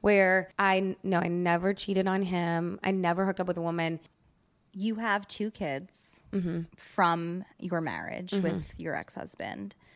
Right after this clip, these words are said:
Speaker 2: Not only do you have to explain to your children that mom and dad are no longer going to be together, and they have to go through that new way of life.
Speaker 1: Yeah.
Speaker 2: Right? It's, like, never fun. I mean, I come from divorced parents. There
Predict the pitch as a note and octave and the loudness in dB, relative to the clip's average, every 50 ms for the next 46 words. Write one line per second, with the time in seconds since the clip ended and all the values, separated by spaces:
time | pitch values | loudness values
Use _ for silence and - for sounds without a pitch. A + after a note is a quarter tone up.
0 | _ _ _ _ _ _ _ _ - G#3+ A3 A3 A#3 A3+ A#3 A3 F#3+ G#3+ G3+ F#3 | _ _ _ _ _ _ _ _ 2 2 4 4 4 2 0 0 0 0 0 0
1 | - - F3+ - - - - E3+ E3+ F3+ F3 F#3+ F#3 E3 E3+ E3+ - - E3 E3 | 0 0 -4 -4 -4 -6 -4 -2 -2 -2 -4 -4 -4 -6 -6 -6 -6 -6 -6 -4
2 | D#3+ E3 E3 E3+ E3+ F3 F3 F3 E3 E3 D#3 D3+ D3+ D#3 D3 - _ _ _ _ | -2 -2 -2 -2 -2 -2 -4 -4 -2 -2 -2 0 0 -2 -2 -4 _ _ _ _
3 | _ _ _ _ _ F3 F#3 E3+ D#3+ D#3+ E3 E3+ F3 E3 D3 D3 D3+ D#3+ E3+ E3 | _ _ _ _ _ 2 4 6 6 6 4 4 6 6 6 6 6 4 4 4
4 | D#3 D#3 D3+ D#3 D#3+ D#3 D3+ E3 D#3 D3+ E3 D#3+ E3 D#3+ - - - - D3+ - | 4 4 4 4 2 0 2 2 2 0 0 -2 -2 -4 -4 -6 -6 -8 -6 -6
5 | - - - - F#2 F#2+ F#2 - G3 - - _ _ _ _ _ _ - F#3 F#3 | -6 -6 -4 -6 -4 -2 -2 -4 -4 -6 -12 _ _ _ _ _ _ 0 2 4
6 | F#3 F3+ D#3+ E3+ - F3 D#3+ - D#3 E3 - - - E3+ D#3+ - - - A#3 A#3 | 6 6 4 4 2 -4 0 0 0 0 -2 -6 -4 -2 -2 -2 6 8 8 10
7 | A#3 B3 A#3+ A#3 G#3+ G3 G#3 F#3 F#3 E3 - - - - - - - - - G#3 | 10 8 6 6 4 4 4 6 6 4 4 0 -2 -2 -2 -8 -12 -8 -2 2
8 | G3 G#3+ A#3+ - F#3 F3 F3 F3 F#3+ - - F#3 F#3+ F#3+ F3 D#3+ D3 D#3+ - - | 2 2 4 4 4 4 4 2 4 4 4 6 8 6 6 6 6 2 2 2
9 | - C3+ D3 F3+ F3 F#2+ E2+ F3 - F#3+ E3+ E3+ F3 F3 F3 E3+ D#3+ E3 D#3 D#3 | 4 6 6 6 8 8 6 6 8 6 4 6 4 2 2 2 4 4 4 4
10 | E3 - - - A#3 A3 G#3 G#3 G3+ G3 G3 G3 F#3+ - - - - E3+ F#3 F3 | 2 0 4 6 6 8 8 8 8 6 6 4 0 -2 -6 -4 2 4 6 6
11 | F3 | 6